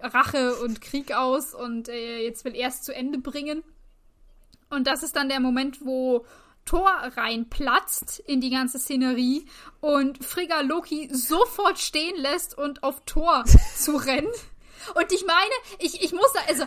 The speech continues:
Speaker 1: es ist natürlich mal wieder echt beschissen für Loki, okay? Er ist hier gerade eigentlich
Speaker 2: Ja.
Speaker 1: der Held, er hat das so alles inszeniert, dass er jetzt hier als Held dastehen kann.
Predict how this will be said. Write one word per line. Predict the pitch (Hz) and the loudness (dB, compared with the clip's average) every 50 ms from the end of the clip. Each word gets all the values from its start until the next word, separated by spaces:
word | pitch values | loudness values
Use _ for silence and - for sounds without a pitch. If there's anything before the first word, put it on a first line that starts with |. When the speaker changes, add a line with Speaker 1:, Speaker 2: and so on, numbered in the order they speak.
| - - | -6 -8
Speaker 1:
es | - - - 320 | -8 -2 0 0
ist | - - 415 508 466 453 440 | 2 4 4 4 4 2 0
natürlich | 440 - 415 381 370 403 403 - | 0 0 0 0 2 0 0 0
mal | 311 294 311 320 320 311 262 | 0 2 2 2 2 0 -2
wieder | 269 320 330 339 285 269 - | -6 -4 -2 0 0 0 0
echt | - 320 - - | -2 -2 -2 -6
beschissen | - 262 - 302 277 262 - 247 | -8 -6 -4 -4 -4 -2 -2 -4
für | 247 - 262 | -2 -2 -2
Loki, | 226 233 233 220 - 247 233 233 | -2 -2 -4 -4 -6 -8 -8 -8
okay? | 226 - 320 311 - | -6 -4 -4 -4 -2
Er | - 277 285 294 - | 0 2 2 2 2
ist | 285 262 - | -2 -4 -4
hier | - 285 262 | -4 -4 -4
gerade | 269 254 247 247 254 - - | 2 2 2 2 2 -2 -2
eigentlich | 240 247 - 254 - 240 247 - | -2 0 2 2 0 0 -2 -4
Speaker 2:
Ja. | - | -6
Speaker 1:
der | - 233 247 | -6 -6 0
Held, | 156 - 330 381 370 - | 0 0 0 0 -2 -2
er | 262 262 | -2 -2
hat | - - | -2 -4
das | 277 254 - | -6 -8 -6
so | - 302 294 | -6 -6 -6
alles | - - 269 269 269 262 - | -4 -4 -2 -2 -4 -4 -4
inszeniert, | 277 262 254 - - - 269 233 247 294 339 330 | -4 -4 -4 -4 -6 -4 -2 -2 -2 -2 -2 -4
dass | - 254 254 - - - | -4 -4 -4 -6 -6 -2
er | 285 294 320 339 | 0 2 2 2
jetzt | 320 294 285 269 - - | 2 2 0 -2 -4 -6
hier | - 294 277 | -6 -4 -4
als | 254 254 240 - - | -4 -6 -8 -6 -6
Held | 262 262 269 - | -6 -6 -4 -6
dastehen | 254 226 233 226 - - 226 226 226 | -8 -8 -8 -8 -10 -10 -10 -10 -10
kann. | - - 254 240 254 | -6 -4 -4 -4 -4